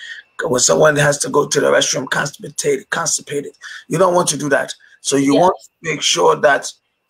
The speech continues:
Speaker 1: remember the scripture says in Psalms one oh five that Joseph was in a pit in the prison until his
Speaker 2: Mm.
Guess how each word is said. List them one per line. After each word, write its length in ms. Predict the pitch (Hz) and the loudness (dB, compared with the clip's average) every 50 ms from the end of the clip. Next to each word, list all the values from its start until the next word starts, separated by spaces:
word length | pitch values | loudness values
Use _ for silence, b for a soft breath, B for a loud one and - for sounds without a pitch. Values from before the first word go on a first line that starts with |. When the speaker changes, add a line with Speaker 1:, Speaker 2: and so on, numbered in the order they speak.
| _ - | _ -8
Speaker 1:
remember 300 | 143 156 175 208 - - | -4 -2 -2 0 0 0
the 100 | 196 190 | 0 0
scripture 360 | 190 - 202 202 - - 190 | 0 0 -2 -2 -2 -2 -4
says 300 | - - 170 160 156 156 - | -2 0 0 0 0 -2 -4
in 180 | - 147 139 135 | -4 -4 -2 -2
Psalms 600 | - - - 165 170 160 160 156 151 - - _ _ _ _ _ | -2 0 2 2 2 2 0 -2 -6 -8 -8 _ _ _ _ _
one 220 | - 143 156 165 | -2 -2 0 0
oh 100 | 165 165 | 0 -2
five 480 | 151 - 156 160 156 156 151 151 151 - - | -2 0 2 2 4 4 2 0 -2 -4 -4
that 240 | 151 139 135 143 139 | -4 -4 -4 -6 -10
Joseph 440 | - 160 165 160 - - 202 - | -12 -10 -10 -10 -8 -10 -10 -10
was 180 | - 143 139 143 | -10 -10 -12 -12
in 100 | 143 131 | -14 -16
a 60 | 123 | -18
pit 340 | - - 170 180 190 - - | -16 -12 -12 -12 -12 -12 -14
in 80 | 147 147 | -14 -14
the 80 | 139 - | -14 -16
prison 500 | - - 160 147 151 156 151 - 156 _ _ _ _ _ _ - | -14 -14 -14 -12 -12 -14 -16 -18 -20 _ _ _ _ _ _ -16
until 300 | - 135 131 - - - | -14 -12 -8 -8 -6 -6
his 220 | - - - - - | -6 -6 -6 -8 -8
Speaker 2:
Mm. 80 | - | -10